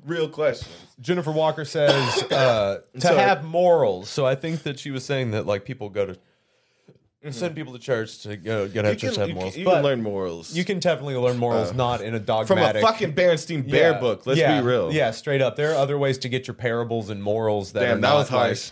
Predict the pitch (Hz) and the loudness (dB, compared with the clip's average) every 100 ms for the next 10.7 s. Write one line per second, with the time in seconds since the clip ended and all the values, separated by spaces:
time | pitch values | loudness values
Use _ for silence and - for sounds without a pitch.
0 | - - - - 208 277 - 254 247 254 | -8 -6 -4 2 6 6 6 4 6 8
1 | 285 302 214 190 240 247 - 208 165 - | 8 6 4 2 6 4 4 -4 -4 -2
2 | - - 302 - 139 240 214 156 160 151 | 0 2 0 -2 -6 -4 -2 -4 -2 0
3 | 185 175 196 247 262 202 185 165 175 180 | 2 2 0 -2 -2 -2 0 0 0 -2
4 | 180 190 - 170 165 165 160 165 151 147 | -2 -4 -2 0 0 0 0 0 2 2
5 | 151 165 165 139 135 117 - 143 165 - | 2 -2 -8 -6 -6 -6 -4 -2 -2 -4
6 | - - _ _ - - 151 - 131 127 | -14 -20 _ _ -18 -12 -12 -14 -12 -8
7 | 127 - 127 143 139 - - - - 151 | -6 -8 -4 -4 -4 -6 -12 -12 -8 -6
8 | 170 160 160 156 165 151 135 147 165 175 | -2 -2 -4 -4 -4 0 2 4 4 2
9 | 202 196 233 247 160 175 160 127 131 143 | 0 -2 -4 -2 -2 -4 0 2 4 4
10 | 180 160 117 120 101 87 85 | 4 0 -2 -2 -2 -4 -8